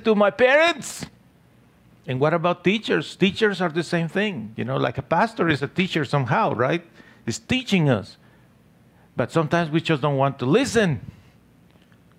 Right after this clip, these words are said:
And what is what happened? When we suffer the consequences, we say, "Oh boy,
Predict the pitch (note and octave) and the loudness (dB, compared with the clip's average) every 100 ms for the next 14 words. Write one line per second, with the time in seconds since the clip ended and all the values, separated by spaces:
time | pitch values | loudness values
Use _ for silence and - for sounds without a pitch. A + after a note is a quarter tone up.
0 | _ _ _ _ _ _ _ - A#2 C#3 | _ _ _ _ _ _ _ -8 -2 0
1 | E3 D#3 D3+ C#3+ E3 F3+ - G#2 - _ | 0 0 0 0 0 0 -4 -14 -16 _
2 | _ _ _ _ - A#2+ C#3 D#3 - A#2 | _ _ _ _ -4 0 0 0 -4 -2
3 | C3 - G#3+ F#3+ E3 D3+ D#3+ E3+ C#3+ D#3+ | -2 2 0 2 0 0 0 -2 -2 0
4 | F3+ D#3+ B2+ C3+ - C#3 A#2 - - - | 0 0 -2 -2 0 0 0 -8 -20 -20
5 | - - G#2+ G#2+ G2 G#2 G#2 G2 | -20 -16 -8 -6 -2 0 0 0